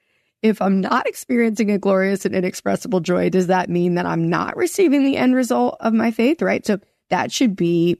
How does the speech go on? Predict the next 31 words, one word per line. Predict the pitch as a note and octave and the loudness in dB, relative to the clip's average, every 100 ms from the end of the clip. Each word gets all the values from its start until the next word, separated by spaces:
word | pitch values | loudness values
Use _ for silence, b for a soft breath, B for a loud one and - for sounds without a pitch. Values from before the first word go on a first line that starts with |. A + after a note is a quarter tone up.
| - | -2
that | F3 | -4
should | - G3+ | -2 -4
provoke | F#3 A3+ G3+ B3 - | 0 0 2 -2 -2
something | - F3 - F#2 | -8 -8 -4 -4
in | F2 F#2 | -4 -4
you. | F#2+ | -4
That | D3+ G2+ E2 | -4 -4 -2
should, | F#3+ F3 - _ _ | -2 -4 -12 _ _
should | - - E3+ | -16 -6 -2
raise | F3+ F#3+ A3+ - | 0 2 2 4
some | B3 | 4
emotion. | B3 C4+ F4 - D#3 - | 4 4 0 -2 -8 -8
You | E3+ | -8
should | F3+ | -2
be | F3+ | 0
like, | F#3 F#3 | 0 -2
"Okay, | F#3 G#3 | -2 0
wait, | F#3 E3+ - _ _ _ _ _ | 2 0 -4 _ _ _ _ _
I'm | F#3 G#3+ | 0 2
reading | A#3+ C4+ | 4 4
a | C4+ | 4
passage | C#4 G3 G3 F3 E3 - | 2 -2 -4 -4 -4 -4
about | E3+ E3+ F3 - _ _ _ | -4 -2 -4 -8 _ _ _
how | - G3 G#3 | -6 -2 2
much | A3+ G#3 F3 F3 - - | 4 4 2 -4 -6 -4
I | E3+ | -4
could | F3 F#3 | -2 -2
be | D#3+ E3 | -2 -4
filled | - F3+ F3+ | -2 -2 2
with | G#3+ | 0
joy. | A3 F3 D#3+ D#3+ | -2 -2 0 0